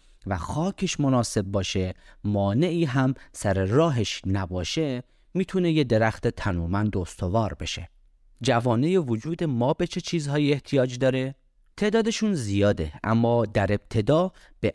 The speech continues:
امنیت، مراقبت، ثبات و قابلیت پیشبینی نیاز داره. به زبان ساده می‌شه این که وقتی مادر همیشه در دسترس کودکه و به نیازهاش تقریباً همیشه پاسخ می‌ده،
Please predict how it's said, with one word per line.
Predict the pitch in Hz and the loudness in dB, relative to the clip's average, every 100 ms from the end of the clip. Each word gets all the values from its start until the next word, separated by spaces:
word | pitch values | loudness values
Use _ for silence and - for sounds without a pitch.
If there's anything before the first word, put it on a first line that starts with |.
| - | -2
امنیت، | 110 92 92 92 95 135 175 - - | -4 -2 -2 -2 0 0 -2 -8 -6
مراقبت، | 95 95 90 85 98 104 120 - - | -2 0 0 0 -2 0 -2 -4 -16
ثبات | - - 92 131 185 - - - - | -8 -2 2 4 2 -2 -20 -12 -4
و | 104 - | -4 0
قابلیت | 113 107 110 107 117 165 214 | 2 2 2 0 2 0 -2
پیشبینی | - 117 101 - 107 127 | -6 -4 -4 -2 0 0
نیاز | 117 95 80 76 | 0 0 -4 -6
داره. | - - 82 _ - | -8 -10 -10 _ -2
به | 120 | 0
زبان | 113 104 110 101 90 | 2 2 2 2 -2
ساده | - 101 92 107 190 220 _ _ - | -2 0 0 0 -2 -2 _ _ -8
می‌شه | 110 135 | -4 -2
این | 131 196 | 0 -2
که | - 117 113 - - | 0 -2 -2 -10 -4
وقتی | 147 - 170 | -4 -2 0
مادر | 131 107 101 135 143 135 - - | 0 0 0 2 0 -2 -6 -20
همیشه | - 120 117 113 - 160 | -6 -2 0 0 0 0
در | 123 98 | 2 0
دسترس | 90 95 87 120 107 113 | 0 -2 0 -2 -2 -4
کودکه | - 104 95 110 - 98 | -4 -4 0 0 2 0
و | 95 95 - - | 0 -4 -8 -2
به | 156 | 0
نیازهاش | 160 156 156 151 151 143 175 - - | 2 0 0 2 0 0 -2 -2 -4
تقریباً | 139 - 139 131 151 165 | -4 -2 -2 0 0 0
همیشه | 131 - 135 131 120 170 160 107 - - - | -6 -4 0 0 0 0 0 0 -12 -16 -6
پاسخ | 104 - - - | -6 -4 -6 -4
می‌ده، | 98 117 120 95 | 0 2 2 0